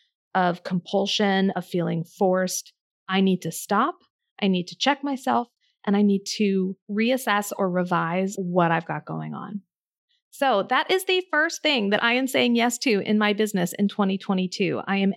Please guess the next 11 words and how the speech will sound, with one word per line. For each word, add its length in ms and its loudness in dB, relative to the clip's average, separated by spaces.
anchoring 580 0
all 340 2
of 160 -8
my 120 -2
decisions 600 -2
and 220 -2
actions 580 -4
in 220 4
this 160 2
concept 640 0
of 120 2